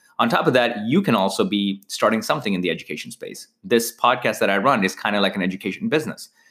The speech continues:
You know, I'm sitting at home, I'm speaking into a microphone, I'm in the comfort and safety of my home, and I do this podcast. Similarly, I do my webinars from the comfort of my home.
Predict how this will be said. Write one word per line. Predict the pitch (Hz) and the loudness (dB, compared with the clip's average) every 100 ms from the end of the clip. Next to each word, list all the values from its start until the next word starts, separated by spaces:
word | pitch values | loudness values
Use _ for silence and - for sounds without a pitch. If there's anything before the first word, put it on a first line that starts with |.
| _ _ | _ _
You | 101 | -2
know, | |
I'm | 101 | -2
sitting | 101 117 113 | 0 2 2
at | |
home, | 101 110 110 110 - | 4 4 4 2 -4
I'm | 98 92 90 85 | -6 -4 -4 -6
speaking | - 117 113 110 | -6 -4 -2 -2
into | 98 104 | -2 0
a | |
microphone, | 95 95 101 104 95 92 90 - | 0 -2 -2 2 4 2 -2 -6
I'm | 92 | -4
in | 92 | -2
the | 90 | -4
comfort | - - 110 - 98 101 | -6 -6 -6 -4 -6 -2
and | 104 98 | -4 -2
safety | 104 95 - | -4 -4 -6
of | 87 | -4
my | 87 | -4
home, | 92 95 190 - _ _ _ _ - | 0 0 -2 -6 _ _ _ _ -2
and | 107 | 0
I | |
do | 95 104 | 2 0
this | 95 | -2
podcast. | - 98 - 147 185 - - - | 0 0 2 -2 -4 -12 -20 -8
Similarly, | - 147 113 107 | 0 2 4 4
I | |
do | 95 | 4
my | 120 123 | 4 4
webinars | 170 131 82 78 | 2 0 -4 -4
from | 98 | -8
the | 78 | -6
comfort | 90 82 80 | -8 -6 -8
of | 71 | -8
my | - | -12
home. | - 65 | -12 -14